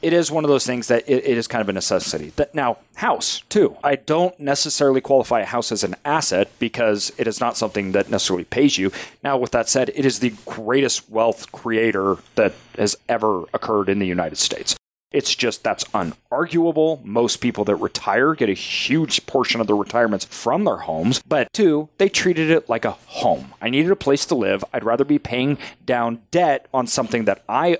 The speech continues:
own that's appreciating over time, 'cause in thirty years, this is gonna work out great. Now, if I'm moving or I'm flipping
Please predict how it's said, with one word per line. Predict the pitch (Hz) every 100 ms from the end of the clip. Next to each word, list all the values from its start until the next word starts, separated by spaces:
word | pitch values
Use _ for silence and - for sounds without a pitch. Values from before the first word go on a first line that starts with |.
| -
own | 107 101 104
that's | 104 -
appreciating | - - 143 - 123 113 107
over | 117 117
time, | 104 98 98 - - -
'cause | 147 139
in |
thirty | - 175 156
years, | 131 117 110
this | 117 110
is | 113
gonna | 110 101
work | 95 95 92
out | -
great. | 147 90 - - -
Now, | 151 135
if | 120 -
I'm | 160 185
moving | 131 139 143 156 156
or | - 107
I'm | 113
flipping | - - 135 151 147